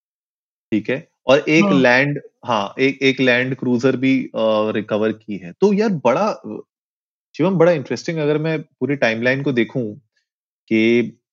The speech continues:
Speaker 1: सत्रह फरवरी से, जैसे आपने बताया कि शुरुआत हुई है कि गाड़ी स्टोलन की रिपोर्ट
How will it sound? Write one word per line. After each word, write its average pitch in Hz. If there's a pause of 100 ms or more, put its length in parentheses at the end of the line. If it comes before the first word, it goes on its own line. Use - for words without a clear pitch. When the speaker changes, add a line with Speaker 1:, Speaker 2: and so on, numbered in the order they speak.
Speaker 1:
सत्रह 147
फरवरी 127
से, 98 (180)
जैसे 104
आपने 101
बताया 98
कि 101
शुरुआत 101
हुई 104
है 98 (420)
कि 104
गाड़ी 113
स्टोलन 123
की 120
रिपोर्ट 117